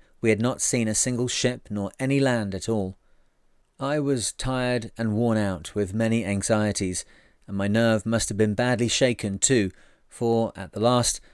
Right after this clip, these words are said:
I began to be stricken with grievous fancies, and suddenly arrived at the conclusion that we were completely lost.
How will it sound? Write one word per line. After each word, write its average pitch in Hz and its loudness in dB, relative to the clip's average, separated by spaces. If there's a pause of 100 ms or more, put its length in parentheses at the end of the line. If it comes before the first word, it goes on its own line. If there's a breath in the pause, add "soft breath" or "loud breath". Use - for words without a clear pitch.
(140 soft breath)
I - -10
began 131 2
to 123 0
be 120 2
stricken 127 -2
with 113 -2
grievous 127 4
fancies, 104 -2
and 98 -8
suddenly 123 2
arrived 113 4
at 104 0
the 104 -2
conclusion 127 2 (380 soft breath)
that - -12
we 117 0
were 107 4
completely 104 -2
lost. 95 -2